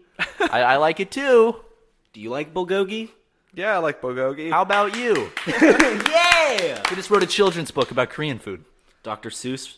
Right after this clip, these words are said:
Speaker 2: um, we're take-, we're taking the mantle here.
Speaker 3: So
Speaker 2: Isn't that,
Speaker 3: how
Speaker 2: that's a saying, though. The
Speaker 3: Yeah,
Speaker 2: man-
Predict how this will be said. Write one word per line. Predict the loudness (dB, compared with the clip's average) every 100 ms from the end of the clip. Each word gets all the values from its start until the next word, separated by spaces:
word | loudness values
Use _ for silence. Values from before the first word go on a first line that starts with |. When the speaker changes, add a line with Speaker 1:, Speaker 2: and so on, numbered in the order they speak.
| _
Speaker 2:
um, | -12 -8 -6 -6 -8 -10 -12
we're | -12
take-, | -8 -8 -8
we're | -10
taking | -8 -6 -6
the | -6
mantle | -6 -8 -14
here. | -18 -18 -20 -6
Speaker 3:
So | 0
Speaker 2:
Isn't | 2
that, | 4
Speaker 3:
how | 2
Speaker 2:
that's | 0
a | 0
saying, | -4 -4 -2 -4
though. | -8 -16 -8
The |
Speaker 3:
Yeah, |
Speaker 2:
man- | -4